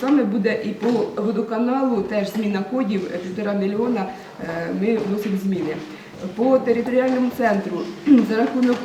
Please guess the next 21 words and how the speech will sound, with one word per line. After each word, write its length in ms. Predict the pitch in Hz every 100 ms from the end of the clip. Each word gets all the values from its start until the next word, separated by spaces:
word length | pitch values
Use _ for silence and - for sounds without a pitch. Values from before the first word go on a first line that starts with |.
| - 190
того, 180 | 233 226
що 120 | 233
в 40 |
них 220 | 226 254 233
є 80 |
кошти 360 | 220 247 254 208
на 260 | 208 214 214
спеціальному 560 | 220 220 220 214 202
рахунку, 540 | 220 233 277 294 196 190 - - -
е, 40 | 214 185 180 180
пере-, 140 | 214 226 226
е, 100 | 190 185 - - - - - 165
робимо 220 | 247 247
перерозподіл. 680 | 247 233 285 - 233 185 185 185
На 100 | 220
продукти 420 | 240 220 - 226
харчування 640 | 233 220 - 220 277 262
зменшуємо, 560 | 214 233 285 320 247 196
а 40 | -
на 120 | 220
придбання 760 | 214 202 233 247 247 220 202